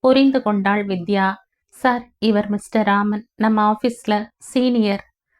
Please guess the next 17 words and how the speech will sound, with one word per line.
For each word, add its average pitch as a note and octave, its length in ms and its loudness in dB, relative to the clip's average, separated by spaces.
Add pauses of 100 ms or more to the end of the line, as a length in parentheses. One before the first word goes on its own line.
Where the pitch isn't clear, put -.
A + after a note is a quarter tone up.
(420)
"ராமன் A3+ 380 2
சார், G#3+ 320 -4 (140)
சாமான்கள் A#3+ 680 2
இருக்கிறதுனால G#3 880 0 (180)
நீங்க A#3+ 320 2
அந்த A3 300 2
கார்ல A3 360 2
வந்துடுங்க, G3 520 -2 (440)
நேரா A3 360 4 (160)
கெஸ்ட் B3+ 360 0
ஹவுஸ்க்கே A3 600 0
போயிடுங்க. G3+ 500 2 (680)
நான் G#3 380 2
இவர் G#3+ 300 4
ஆபீஸ்க்கு G#3 600 0 (160)
அழைச்சுண்டு A#3+ 540 0
வரேன், G3 300 -2